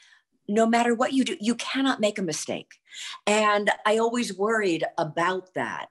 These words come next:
And I think that that was a needless worry. And I would say that to anybody out there that's looking to make choices in their career, but more importantly in their life. You cannot make a mistake. I remember years ago, I was, um, uh, I di-, I,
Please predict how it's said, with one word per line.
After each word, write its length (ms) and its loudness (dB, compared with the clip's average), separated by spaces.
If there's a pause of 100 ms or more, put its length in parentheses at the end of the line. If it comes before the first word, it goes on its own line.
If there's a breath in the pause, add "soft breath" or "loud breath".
(160)
And 200 0
I 160 2
think 340 -4
that 160 -8
that 220 -2
was 160 0
a 40 4
needless 640 -4
worry. 400 0
And 120 4
I 100 6
would 140 6
say 240 0
that 240 2
to 160 -4
anybody 460 -2
out 320 -2
there 180 -6
that's 340 -12
looking 460 -6
to 100 -12
make 200 -6
choices 500 -8 (320 loud breath)
in 160 2
their 120 4
career, 380 -2
but 180 2
more 160 2
importantly 640 -4
in 100 -6
their 160 2
life. 380 0
You 60 -16
cannot 440 -2
make 160 -2
a 60 -4
mistake. 500 -4 (400 loud breath)
I 80 4
remember 380 0
years 340 0
ago, 360 0 (400 loud breath)
I 160 4
was, 520 0 (100)
um, 480 -4 (260)
uh, 100 -2 (140)
I 140 2
di-, 360 -8
I, 140 2